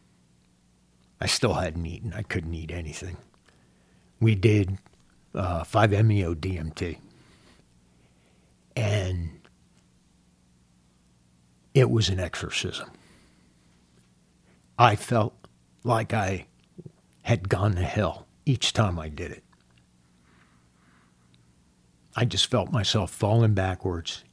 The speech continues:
and I was in a space utterly alone and disconnected from God. And I felt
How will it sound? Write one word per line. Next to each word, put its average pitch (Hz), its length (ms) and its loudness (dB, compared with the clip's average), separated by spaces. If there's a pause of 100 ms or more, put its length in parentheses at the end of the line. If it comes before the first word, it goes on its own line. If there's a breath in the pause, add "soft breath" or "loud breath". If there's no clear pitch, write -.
and 107 160 2
I 104 120 2
was 98 380 -2 (840)
in 123 160 4
a 110 60 4
space - 580 -2 (440)
utterly 113 460 2
alone 107 400 -2 (1200)
and 101 180 -2
disconnected 90 720 -4
from 80 240 -12
God. - 320 -10 (880)
And 107 160 -4
I 101 240 -8 (800)
felt - 260 -8